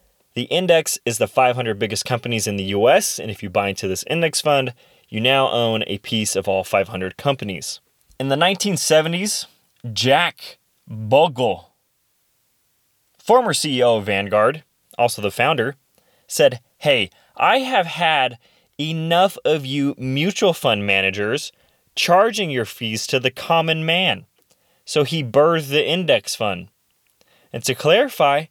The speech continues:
index funds are a type of mutual fund. All index funds are mutual funds, but not all mutual funds are index funds. An index fund will clearly state that it's an index fund because it'll have the word index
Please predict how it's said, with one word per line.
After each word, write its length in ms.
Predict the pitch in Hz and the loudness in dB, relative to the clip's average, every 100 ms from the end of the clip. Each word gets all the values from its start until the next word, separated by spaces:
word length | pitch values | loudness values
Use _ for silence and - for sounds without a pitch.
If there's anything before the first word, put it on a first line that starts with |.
| _ _ _ _ | _ _ _ _
index 340 | - 175 185 - | -8 -2 0 0
funds 260 | 175 160 135 | 0 -2 0
are 240 | 135 175 185 | 4 4 2
a 140 | 165 | -2
type 320 | - 147 131 | -4 -2 -2
of 140 | 135 123 | -4 -4
mutual 320 | 156 170 117 | -4 -2 -4
fund. 340 | - 87 85 - _ _ _ _ _ _ - | -2 -6 -8 -16 _ _ _ _ _ _ 2
All 220 | 156 165 | 4 4
index 400 | 143 156 147 - | 2 0 0 0
funds 260 | 147 127 117 | -4 -4 -2
are 200 | 113 113 | 0 0
mutual 340 | 113 156 - 202 | 0 -4 -2 0
funds, 400 | 214 220 269 - | 0 0 -2 -4
but 180 | 135 | -4
not 280 | 139 143 143 | -2 0 0
all 180 | 135 143 | 2 0
mutual 360 | 143 143 156 139 | 0 -4 -2 -2
funds 440 | - 143 139 131 - | 0 0 -2 -4 0
are 120 | 131 | 0
index 460 | - 170 156 104 - | 0 0 2 0 -2
funds. 500 | 104 92 90 - - _ _ - - - | -2 -2 -4 -10 -14 _ _ -20 -14 -4
An 120 | 135 | 0
index 320 | 208 208 - | 2 2 2
fund 180 | 151 139 | 0 0
will 100 | 117 | -2
clearly 400 | - 175 165 135 | -2 -2 0 0
state 320 | - 143 135 | 0 0 2
that 120 | 113 | 0
it's 160 | 110 - | 0 -4
an 80 | 107 | -4
index 320 | 107 104 - | -2 -2 -2
fund 280 | 113 107 98 | -2 -2 -4
because 260 | 104 127 | -8 -4
it'll 140 | 120 107 | 0 2
have 300 | 139 160 139 | 4 2 2
the 80 | 123 | 0
word 280 | 117 110 - | 0 0 -2
index 560 | 127 127 104 - - | -2 2 2 0 -10